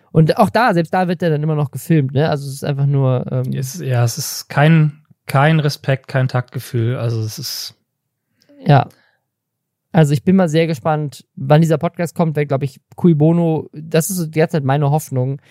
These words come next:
Speaker 1: weil das so eine ganz andere Zielgruppe noch hat als das Drachengame bisher, ne? Also ich glaub, durch die Me-,
Speaker 2: Mhm.
Speaker 1: Media, ich meine, es gab sogar einen Tagesschau-Post dazu, als er verurteilt wurde. Also ich glaub, Drachenlord ist inzwischen deutschlandweit schon ein größerer Begriff.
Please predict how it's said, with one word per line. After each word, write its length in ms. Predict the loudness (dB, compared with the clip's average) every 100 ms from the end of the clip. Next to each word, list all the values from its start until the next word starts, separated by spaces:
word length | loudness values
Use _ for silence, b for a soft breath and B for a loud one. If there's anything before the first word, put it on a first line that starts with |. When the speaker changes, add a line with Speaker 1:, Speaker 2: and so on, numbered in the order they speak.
| b b b -8
Speaker 1:
weil 260 | 2 4
das 100 | 4
so 80 | 0
eine 120 | -4
ganz 300 | 0 0 0
andere 260 | -2 -2 -2
Zielgruppe 500 | 0 0 2 0 -2
noch 160 | -2 -2
hat 220 | -8 -4
als 340 | -4 -2 -6 -16 _ _ _
das 340 | -2 -2 -6 -16 _
Drachengame 540 | 0 2 2 2 0
bisher, 400 | -4 0 0 2
ne? 120 | 0
Also 120 | -2 -2
ich 80 |
glaub, 240 | -2 -2 -2
durch 160 | -2 0
die 120 | 2
Me-, 180 | 2 0
Speaker 2:
Mhm. 140 | 0
Speaker 1:
Media, 340 | 0 2 2
ich 80 | 0
meine, 100 | -2
es 60 | -4
gab 120 | -6
sogar 140 | -4
einen 80 | -4
Tagesschau-Post 880 | 0 0 0 -2 -2 0 0 -2 -6
dazu, 300 | -8 -2 0
als 160 | -2 -2
er 260 | -2 -2 b b b b _
verurteilt 500 | 4 4 4 2 2
wurde. 240 | -2 0
Also 100 | -2
ich 80 | -2
glaub, 140 | -4
Drachenlord 340 | 0 0 0 -2
ist 100 | -6
inzwischen 300 | -6 -4 0
deutschlandweit 540 | -2 0 -2 -2 -4
schon 280 | -2 -2 -2
ein 100 | -4
größerer 380 | 0 0 0 -2
Begriff. 480 | -2 -2 -2 -2 -4